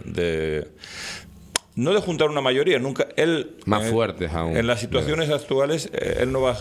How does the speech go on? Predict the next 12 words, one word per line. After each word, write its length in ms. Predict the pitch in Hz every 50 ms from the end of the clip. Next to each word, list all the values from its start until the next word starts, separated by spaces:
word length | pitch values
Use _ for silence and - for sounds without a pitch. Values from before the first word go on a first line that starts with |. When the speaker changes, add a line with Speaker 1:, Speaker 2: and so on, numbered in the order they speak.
| 117 -
Speaker 1:
tener 160 | - 113 117
una 200 | 123 120 117 110
mayoría 440 | 107 107 104 107 101 107 110 113 101
con, 640 | - 101 104 101 95 95 95 92 92 92 90 90
con, 240 | - - 87 90 92
con 220 | - - 98 95
Sumar 420 | 92 101 95 98 107 127 - - - - - - -
que 140 | - - 90
le 80 | 90 80
permita 380 | - 80 80 87 90 - 101
gobernar 440 | 98 87 92 90 90 85 90 95 101
solos. 460 | - - - 92 87 67 - - -